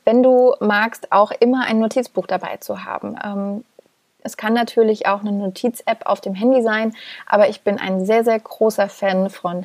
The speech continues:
haptischen Dingen und von Papier und Stift und bin fest davon überzeugt, dass es auch einen Unterschied macht, wenn wir Dinge wirklich mit der Hand aufschreiben und fri-, schriftlich festhalten. Und ja,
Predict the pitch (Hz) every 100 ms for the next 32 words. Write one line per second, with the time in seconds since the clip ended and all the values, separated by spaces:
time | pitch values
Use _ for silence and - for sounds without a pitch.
0 | - 247 - 226 214 214 202 185 190 185
1 | - 185 185 - 190 - 190 - 240 -
2 | 208 - 233 - - - - - - -
3 | 202 214 208 220 214 202 - 196 196 190
4 | 196 190 190 196 - 190 - - 220 220
5 | 208 202 190 185 196 - _ - - -
6 | 208 214 208 190 196 196 196 185 202 226
7 | - 208 - 214 220 214 208 202 214 -
8 | - 190 226 - 208 226 208 - - 226
9 | 220 _ _ - 226 220 - 196 - 196
10 | - - 160 160 - 202 233 - 190 190
11 | 190 - - - - - _ 254 180